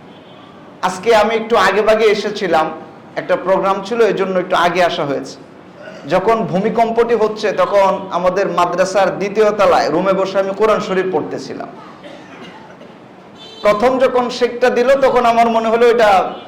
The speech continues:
বুঝতে পারতেছিলাম এটা হচ্ছে, কিন্তু আমি তেলাওয়াত বন্ধ করতেছিলাম না, পড়তেছি।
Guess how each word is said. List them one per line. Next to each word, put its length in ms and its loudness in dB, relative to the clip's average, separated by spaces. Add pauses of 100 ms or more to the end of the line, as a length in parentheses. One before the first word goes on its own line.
বুঝতে 260 0
পারতেছিলাম 600 0
এটা 160 0
হচ্ছে, 260 0
কিন্তু 260 -2
আমি 200 2
তেলাওয়াত 420 2
বন্ধ 280 -2
করতেছিলাম 540 -4
না, 100 -4
পড়তেছি। 520 -6